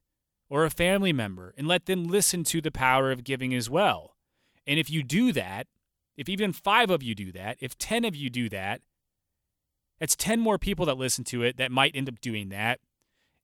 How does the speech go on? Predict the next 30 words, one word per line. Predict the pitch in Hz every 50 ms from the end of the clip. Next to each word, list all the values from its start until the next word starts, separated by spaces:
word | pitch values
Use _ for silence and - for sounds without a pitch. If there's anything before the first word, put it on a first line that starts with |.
| _ _
And | 151 175
we | 185 196 190
get | 143 196 220 -
people | - - 196 - 175 175
thinking | 147 - - 185 196 180 - 175 156 147 151 151 151 -
along | - 147 151 147 156 156
the | 151 147
lines | 143 135 131 127 127 127 127 135 - - - - _ _ _ _ _
of | _ 151 143 147
giving. | - 202 226 196 175 147 110 87 - _ _ _ _ _ _ _ _ _ _ _ _ _ _ _ _ _ _ _ _ _ _ _ _ -
Giving | 110 202 214 233 220 175
for | - 190
the | 180 165
betterment | 147 131 165 185 202 196 190 175 165 160 - _ _ _ _
of | 151 156 156 143 135 - - 131
deep | 120 165 185 190 -
healing | - - 202 202 190 175
within | 165 160 - 165 156
ourselves, | 147 143 131 - - 214 226 202 170 165 165 165 151 - - - _ _ _ _ _ _ _ _ _ _ _
which | - 156 - - -
externally | 170 175 - - - - 190 208 196 190 175 170
projects | 156 - 165 147 127 160 160 151 -
into | 165 160 - -
the | 147 147 139
world | 131 139 160 165 156 139 135 143 147 147 - _ _ _ _ _ _ _ _ _ _
in | 143 147
healing | 139 104 123 123 127 131 135 143 151 156 160 156 - _ _ _ _ _
with | 131 117 117 -
the | - 156
world. | 160 185 214 254 277 214 135 - - -